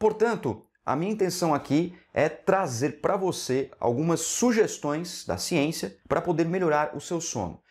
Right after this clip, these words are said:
Particularmente falando, eu sou uma pessoa que tem muita dificuldade de dormir. Sempre foi um problema na minha vida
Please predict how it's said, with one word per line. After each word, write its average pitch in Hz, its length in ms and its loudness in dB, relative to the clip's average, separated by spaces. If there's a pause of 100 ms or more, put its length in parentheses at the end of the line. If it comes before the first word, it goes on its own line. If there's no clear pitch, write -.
(160)
Particularmente 190 540 0
falando, 170 320 2
eu 180 80 4
sou 185 160 0
uma 185 40 -4
pessoa 180 280 2
que 180 80 -10
tem 185 100 4
muita 165 460 4
dificuldade 147 540 2
de 135 120 -8
dormir. 131 460 -2 (320)
Sempre 196 420 0
foi 160 180 0
um 165 80 -2
problema 156 480 2
na 156 80 0
minha 135 160 2
vida 143 380 2